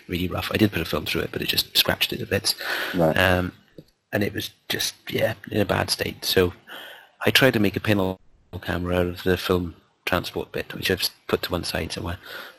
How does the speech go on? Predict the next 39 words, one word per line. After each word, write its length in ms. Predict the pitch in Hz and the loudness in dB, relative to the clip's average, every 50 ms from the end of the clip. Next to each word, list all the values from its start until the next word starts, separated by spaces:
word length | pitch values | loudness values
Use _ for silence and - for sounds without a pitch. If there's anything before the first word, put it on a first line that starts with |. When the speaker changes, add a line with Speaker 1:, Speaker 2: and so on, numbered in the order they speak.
| _ _ _ - | _ _ _ -4
Speaker 1:
uh, 180 | 95 90 85 82 | -2 0 0 0
which 140 | 87 87 - | -2 -4 -4
I 40 | 98 | -4
might 120 | 92 - - | -6 -6 -8
come 140 | - 87 | -8 -4
back 220 | 92 95 - - - | -4 -4 -4 -4 -4
to. 200 | - - 92 92 - - - - - - - | -2 -2 -2 -4 -6 -14 -20 -20 -12 -6 -4
Speaker 2:
Mm-hmm. 220 | 82 82 82 - - - _ _ _ _ _ | -2 0 0 -2 -4 -6 _ _ _ _ _
Speaker 1:
But 160 | - - 98 | 0 2 2
I 20 | - | 4
kept 220 | - - - - - | 4 2 0 2 2
the 60 | 107 | 2
lens 460 | 107 101 95 92 90 87 - - - - - | 2 2 2 0 -2 -6 -8 -8 -10 -8 -4
and 180 | 82 98 95 90 | -2 -2 -2 -2
the 80 | 95 92 | -2 -2
shutter. 440 | - 95 85 - - 85 85 80 - _ _ _ _ _ _ _ _ _ - | -2 -2 -4 -6 -4 -6 -6 -6 -8 _ _ _ _ _ _ _ _ _ -12
Um, 400 | - - 85 87 87 87 90 90 90 - _ _ _ _ _ _ _ _ - | -10 -8 -8 -8 -8 -10 -12 -16 -18 -20 _ _ _ _ _ _ _ _ -12
the 80 | - - | -8 -4
shutter 260 | - - 92 - 90 | -2 -2 -2 -4 -6
wasn't 300 | 87 90 82 - 95 82 | -8 -8 -8 -8 -8 -8
great. 360 | - 82 80 - - - - - _ _ _ _ _ _ - | -6 -4 -4 -4 -6 -8 -14 -16 _ _ _ _ _ _ -12
I 40 | - | -10
had 100 | 90 - | -10 -8
to 80 | - | -6
try 200 | - - - 87 | -4 -2 0 0
and 120 | 85 85 85 | 0 -2 -6
use 180 | 85 82 - | -6 -6 -4
that 180 | - 73 - - | -4 -6 -6 -6
for 120 | - - 87 | -6 -6 -6
a 40 | - | -6
different 300 | - - - - - - - _ _ - - - - - - - | -6 -6 -6 -6 -6 -8 -14 _ _ -18 -16 -12 -12 -10 -8 -6
camera 260 | - - 90 87 87 | -4 -4 -2 -2 -2
I 40 | 85 | -2
was 160 | - - - | -4 -4 -4
messing 200 | 90 87 - 87 | -2 -4 -2 -2
about 180 | 87 85 - - | -2 -2 0 0
with. 180 | - 95 - - - - - - - - - - | 0 -2 -2 -4 -10 -10 -10 -10 -12 -14 -6 0
But 100 | - 90 | 2 4
I, 140 | 90 90 | 4 4